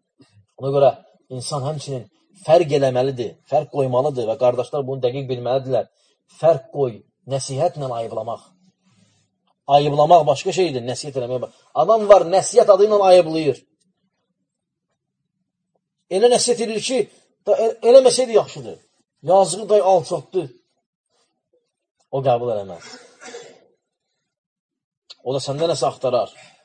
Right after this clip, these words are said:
Sairə və ilə axır ki, hansı ki, o şeylər bizim aramızda soyuqluq gətirir. Bu bizə lazım deyil. Əksinə, ixtilaf düşən zaman,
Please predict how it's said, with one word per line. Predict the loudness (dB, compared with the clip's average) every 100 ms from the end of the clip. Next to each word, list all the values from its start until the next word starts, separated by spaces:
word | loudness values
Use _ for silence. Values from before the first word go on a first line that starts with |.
| _ _ _ _ _ _ _ _
Sairə | -6 -2 0 0
və | 0
ilə | 2 2
axır | 0 -6 -10
ki, | _ _ -16
hansı | -10 -8 -10 -10
ki, |
o | -10
şeylər | -8 -6 2 4 4 -6 _ _ _ -12
bizim | -6 -2
aramızda | 0 -2 -4 -8 -8
soyuqluq | -6 -6 -6 -10 -12
gətirir. | -18 -20 _ _ _ -6
Bu | -4
bizə | 0 0
lazım | -2 -6 -14
deyil. | -18 _ _ _ -2
Əksinə, | -2 -4 -2 -2 -2 _ _ _ _ _ _
ixtilaf | -14 0 4 4 2
düşən | -6 -6 -4
zaman, | -4 -6 -10